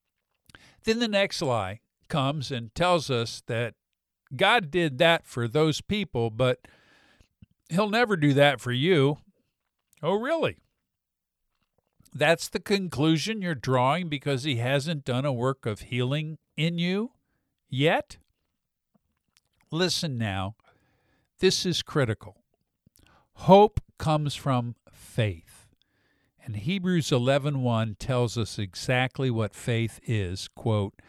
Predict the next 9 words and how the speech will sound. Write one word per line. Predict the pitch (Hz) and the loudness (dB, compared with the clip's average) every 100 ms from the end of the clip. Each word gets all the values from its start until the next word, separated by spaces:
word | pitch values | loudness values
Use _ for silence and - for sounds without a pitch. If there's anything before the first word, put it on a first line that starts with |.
| - - - - | -20 -20 -20 -4
"Now | 131 117 | -2 -2
faith | - - 170 190 220 - _ | -2 2 4 2 -4 -10 _
is | 151 139 - | 0 2 0
the | 147 139 - | -4 -4 -2
assurance | 131 117 - - 240 214 120 123 - - - _ _ _ - | -2 -2 -4 -2 0 0 0 -2 -6 -12 -12 _ _ _ -2
of | 139 135 | -2 -2
things | - 202 190 180 - - _ | -2 0 0 -4 -6 -12 _
hoped | - 262 247 - | 2 2 2 -8
for, | - 147 123 113 135 | -2 2 2 2 0